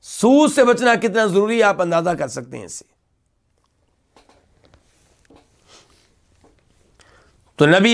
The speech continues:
علیہ السلام نے مزابنہ سے منع کیا ہے، یعنی کہ، یعنی کہ مزابنہ کی وضاحت ساتھ ہی آ گئی ہے، یعنی کہ اگر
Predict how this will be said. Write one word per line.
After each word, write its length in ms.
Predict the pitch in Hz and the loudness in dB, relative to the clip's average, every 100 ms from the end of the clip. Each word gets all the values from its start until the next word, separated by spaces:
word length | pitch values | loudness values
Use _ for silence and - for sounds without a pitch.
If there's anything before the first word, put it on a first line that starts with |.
| 220 | 4
علیہ 160 | 202 202 | 4 4
السلام 500 | 208 - 185 180 185 | 2 2 2 2 2
نے 200 | 180 180 | 2 2
مزابنہ 600 | 151 147 160 180 202 202 190 | 0 2 2 2 2 2 2
سے 140 | 202 | 0
منع 240 | 165 190 208 202 | 2 2 2 0
کیا 240 | 214 220 220 | 0 0 2
ہے، 220 | 233 240 - _ _ | 0 -2 -6 _ _
یعنی 480 | 123 139 233 262 247 | -6 0 0 2 0
کہ، 120 | 160 | -2
یعنی 260 | 156 131 165 | -6 -4 -6
کہ 60 | 185 | -4
مزابنہ 360 | 165 175 190 | 0 2 2
کی 120 | 202 175 | -2 -2
وضاحت 340 | 165 196 190 | 0 0 2
ساتھ 260 | 185 180 170 | 0 0 0
ہی 80 | |
آ 100 | 156 131 | -2 -2
گئی 260 | 127 120 | -6 -10
ہے، 80 | 95 - - - - 120 | -12 -16 -20 -20 -14 -2
یعنی 360 | 180 226 226 190 | 0 0 -2 -2
کہ 180 | 175 196 220 - _ _ _ _ _ _ - | -2 -2 -2 -6 _ _ _ _ _ _ -2
اگر 300 | 165 208 | 0 2